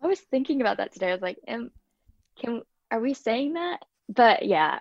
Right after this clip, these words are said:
whatever. Yes, I love him a whole lot. Um, I told, <laughs> I told him,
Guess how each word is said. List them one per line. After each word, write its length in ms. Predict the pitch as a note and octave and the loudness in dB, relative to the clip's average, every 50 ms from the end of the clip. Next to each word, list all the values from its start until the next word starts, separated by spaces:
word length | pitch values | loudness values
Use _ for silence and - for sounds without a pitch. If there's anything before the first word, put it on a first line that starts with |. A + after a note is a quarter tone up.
| - | -4
whatever. 540 | - G3 F#3+ E3 D#3 D#3+ D#3+ F3 F3 F3 - - _ - | -2 0 0 2 2 0 0 -2 -2 -4 -4 -6 _ -6
Yes, 340 | A#3 G#3 F3 G#2+ E3 F#3+ - _ _ _ _ _ _ | -2 0 0 0 -2 -4 -8 _ _ _ _ _ _
I 220 | - G3+ G3+ G3 G#3+ - _ - | -2 0 0 -2 -4 -8 _ -8
love 220 | - F#3 F3 E3 - | -6 -4 -4 -4 -6
him 160 | - F3 F3 F3 | -8 -8 -6 -6
a 60 | F3 | -4
whole 180 | E3 E3+ D#3+ | -2 -2 -2
lot. 220 | D#3 D3+ D#3 E3+ - _ _ - - - - - - - _ - | 0 0 0 0 -2 _ _ -20 -20 -20 -20 -20 -20 -6 _ 4
Um, 480 | G#3+ A3 G#3+ G3+ G3 F#3 E3+ D#3 - - _ _ _ _ _ _ _ _ _ _ _ _ _ _ - | 6 8 8 8 6 6 2 -2 -10 -18 _ _ _ _ _ _ _ _ _ _ _ _ _ _ -8
I 140 | G#3+ A3+ A3+ | -4 -4 -4
told, 200 | G#3+ - A#3+ C4 B3+ B3 A3+ | -4 -4 -6 -4 -4 -4 -4
<laughs> 120 | A3+ - | -4 -2
I 140 | A3 A3+ A3+ | -2 -2 -2
told 260 | G#3+ - A3+ G#3 G3 | 0 0 0 2 2
him, 320 | A3 G#3+ G3+ G3 G3 F#3+ | 2 0 0 -2 -4 -6